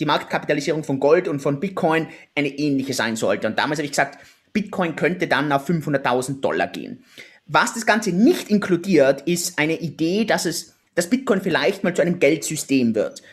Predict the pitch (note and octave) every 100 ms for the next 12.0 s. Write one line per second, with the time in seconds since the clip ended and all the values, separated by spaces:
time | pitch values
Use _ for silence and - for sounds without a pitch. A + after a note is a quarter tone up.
0 | _ _ _ - G3+ C#4 - C#4+ B3+ -
1 | A3 A3 A3 G3 F3 - F3 B3+ A#3+ G#3+
2 | G3+ - - _ _ _ _ _ _ _
3 | _ _ _ _ - C#3+ - - - -
4 | B2+ - D3 A#2+ - C3+ C3 A3+ E4 -
5 | B3+ B3 - D3+ D3 D3 F3+ D#3 F3 F3
6 | - D#3 D3 C3 F#2 C#3+ F3 G3+ A3 D4
7 | - - _ _ _ C#3+ F#3 D#4+ F#4 -
8 | - A3+ C#5 C4+ - D4 D4 C#3 A2+ G2
9 | A#2 A#2+ D#3+ F#3+ A3+ A#3 - G3+ G#3 G3+
10 | F3+ F#3+ F#3 F#3 G3+ G3 G3+ G3 F3 G3+
11 | A3 G#3+ C3+ B2 A#2 F2 F2+ F2+ A#1+ B2+